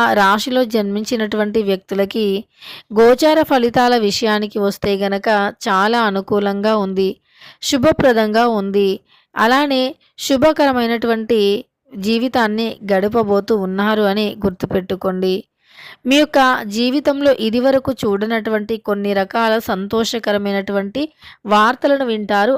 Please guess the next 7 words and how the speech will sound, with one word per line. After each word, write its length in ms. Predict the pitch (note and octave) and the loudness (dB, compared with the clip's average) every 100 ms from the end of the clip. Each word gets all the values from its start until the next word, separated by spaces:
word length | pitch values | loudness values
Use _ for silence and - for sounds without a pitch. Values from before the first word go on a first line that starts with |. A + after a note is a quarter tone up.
| - | 0
అలానే 440 | G3+ G#3 A3 C4+ E4+ - _ | 0 0 -2 -4 -8 -16 _
ఇదివరకు 540 | G#3+ A3+ C#4 D4+ D4 D4 | -4 0 2 2 0 -4
చూడనటువంటి 840 | - G#3+ G#3 A3 G#3 G#3+ G3+ A#3+ A3+ | -4 -2 -2 -2 -2 -2 -2 -6 -4
కొన్ని 300 | A3+ G#3+ A#3+ | -4 -4 -4
విషయాల 460 | G#3+ G#3 - G#3+ G#3 | -2 -2 0 0 0
పట్ల, 440 | G#3+ G3+ G3+ B3+ D#4+ - - _ | 0 -2 0 -2 -2 -10 -20 _
మంచి 400 | G#3+ A3+ C4+ - | -2 -2 -2 -2